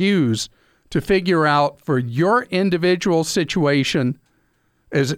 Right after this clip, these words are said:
as a couple and each of you individually, when is the best time to take Social Security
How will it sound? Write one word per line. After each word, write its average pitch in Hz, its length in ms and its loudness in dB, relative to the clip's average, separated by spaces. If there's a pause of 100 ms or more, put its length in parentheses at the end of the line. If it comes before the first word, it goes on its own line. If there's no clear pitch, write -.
(160)
as 151 360 0
a 143 100 -2
couple 202 720 0
and 135 160 0
each 190 240 0
of 185 80 0
you 170 140 2
individually, 151 800 0 (560)
when 196 520 2
is 160 340 0
the 151 120 -4
best 175 460 -2
time 156 320 0
to 135 80 -2
take 208 400 -4
Social - 380 -2
Security 127 680 0